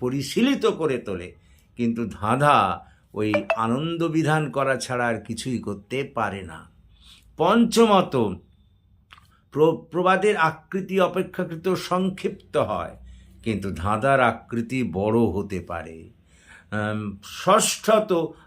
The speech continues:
প-, প্রবাদে সব সময় কিন্তু ছন্দের, আহ, এরম চটুল ব্যবহার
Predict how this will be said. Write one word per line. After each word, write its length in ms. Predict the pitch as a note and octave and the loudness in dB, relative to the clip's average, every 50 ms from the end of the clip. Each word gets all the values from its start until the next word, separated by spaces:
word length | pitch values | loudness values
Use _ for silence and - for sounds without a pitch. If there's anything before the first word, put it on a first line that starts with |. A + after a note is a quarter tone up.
| _ _ _ | _ _ _
প-, 280 | D#3 E3+ F3 F3 D#3+ - - | -6 -4 -4 -4 -6 -8 -4
প্রবাদে 460 | - F3+ F3+ F#3 G3 G3 F#3 G#3+ G3+ | -2 2 4 6 6 6 4 4 2
সব 300 | E3 - - F#3+ F3+ E3+ | 2 2 2 2 2 2
সময় 360 | D#3 - F#3+ G3 G3 G3 G3 F#3 | 0 -2 0 2 2 2 2 2
কিন্তু 360 | D3+ F#3+ F#3 - F3 F#3+ F#3 | 0 -2 -2 -2 -2 -2 -2
ছন্দের, 720 | F3 - - - E3+ E3+ E3+ E3+ E3 E3 E3 F3+ F#3 F3+ F3+ C3+ B2+ - _ _ - _ | -2 -4 -6 -4 -4 -2 -2 -4 -4 -2 2 2 2 2 0 -2 -8 -14 _ _ -20 _
আহ, 300 | - A2 C3+ C#3 C#3 C#3 | -4 0 2 2 2 2
এরম 260 | C#3 D3+ D#3 D3+ - | 2 2 0 0 -2
চটুল 500 | - - E3 E3 E3 E3 F#3 F#3+ F#3 F3+ | -4 -2 -2 -2 0 2 2 4 4 4
ব্যবহার 480 | E3 D3+ D3+ D3 D3 D3+ D3+ D#3+ D#3+ D3+ | 4 4 4 4 2 2 2 2 2 2